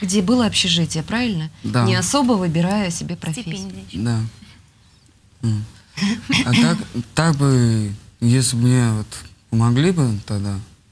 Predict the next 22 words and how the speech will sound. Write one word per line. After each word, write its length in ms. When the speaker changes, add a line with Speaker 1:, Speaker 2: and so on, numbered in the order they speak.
Speaker 2:
в 40
тот 160
раз, 280
я 140
бы 340
выбрал 640
себе 880
учебу 560
по 160
той 160
профессии, 520
которая 360
мне 180
нравится, 520
а 140
не 320
из-за 180
того, 260
что 300
надо 260
где-то 340
жить. 300